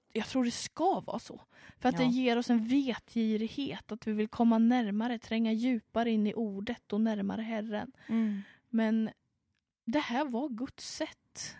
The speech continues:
Speaker 2: Mm.
Speaker 1: Den här boken finns med i Guds ord och,
Speaker 2: Mm.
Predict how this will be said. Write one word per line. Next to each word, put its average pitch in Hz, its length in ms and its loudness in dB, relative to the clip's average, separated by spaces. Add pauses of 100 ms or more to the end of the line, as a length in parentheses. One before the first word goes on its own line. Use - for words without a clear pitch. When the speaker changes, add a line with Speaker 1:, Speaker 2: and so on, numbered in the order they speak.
Speaker 2:
Mm. 208 220 -2
Speaker 1:
Den 254 140 2
här 269 100 2
boken 254 580 -2
finns 277 500 -2
med 233 440 -6
i 214 200 -4
Guds - 300 -6
ord - 300 -12
och, - 360 -10
Speaker 2:
Mm. 208 120 -2